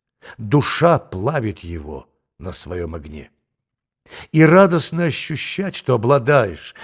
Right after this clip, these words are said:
этой гибкостью духа и мышц, что можешь, если надо, быть рыбой в воде, птицей в воздухе, в огне саламандрой, а на земле человеком,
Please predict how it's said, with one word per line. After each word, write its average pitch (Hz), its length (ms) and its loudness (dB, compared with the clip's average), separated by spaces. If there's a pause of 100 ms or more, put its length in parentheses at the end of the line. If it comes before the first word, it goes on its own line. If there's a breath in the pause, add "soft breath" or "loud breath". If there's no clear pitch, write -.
(160 loud breath)
этой 131 480 4 (180 loud breath)
гибкостью 120 800 0
духа 117 480 2
и - 200 -6
мышц, - 840 -4 (500 loud breath)
что - 260 2
можешь, 170 640 8
если 135 380 2
надо, 131 340 4
быть 117 400 0 (160 loud breath)
рыбой 131 720 4
в 82 220 -14
воде, 104 420 -4 (480 loud breath)
птицей 135 520 -2
в 80 80 -10
воздухе, 87 760 -8 (340 loud breath)
в 101 140 0
огне 139 540 4
саламандрой, 104 880 -2 (160 loud breath)
а 131 140 2
на 135 160 2
земле 131 640 -2 (880)
человеком, 80 840 -8